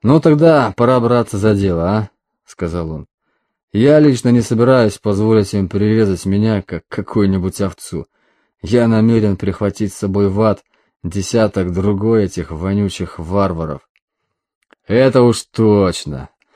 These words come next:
воскликнул Батиат. «Меня всегда просто тошнило от этих веснущатых уродцев».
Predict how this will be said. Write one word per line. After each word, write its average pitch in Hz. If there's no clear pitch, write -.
воскликнул 92
Батиат. 85
«Меня 110
всегда 113
просто 104
тошнило 110
от 87
этих 90
веснущатых 101
уродцев». 104